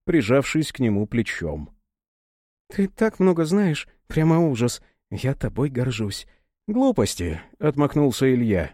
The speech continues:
«Я знаю лишь самое необходимое. Вот кто действительно много знает, так это ученые».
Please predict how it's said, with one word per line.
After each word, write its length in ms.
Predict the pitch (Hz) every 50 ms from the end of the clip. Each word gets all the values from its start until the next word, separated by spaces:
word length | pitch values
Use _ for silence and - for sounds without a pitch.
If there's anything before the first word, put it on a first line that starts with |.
| _ _ _ _ - -
«Я 160 | 294 247 208
знаю 320 | 160 170 190 185 170 160
лишь 220 | 156 160 147 - -
самое 340 | 180 180 165 143 131 127
необходимое. 760 | 127 131 123 - - 139 127 131 151 151 117 98 87 82 78 - _ _ _ _ _ - -
Вот 460 | - 78 80 107 160 190 202 190 -
кто 160 | - - 170
действительно 560 | 156 160 147 - - 180 156 147 139 143 139
много 300 | 135 139 143 131 113 113
знает, 480 | 107 98 127 156 160 147 123 113 107 -
так 200 | - 139 151 -
это 480 | 196 185 - 185 170 170 165 151 120 - _ _ _ _ _ _ _ _ -
ученые». 560 | 196 196 - - 269 254 185 131 117 117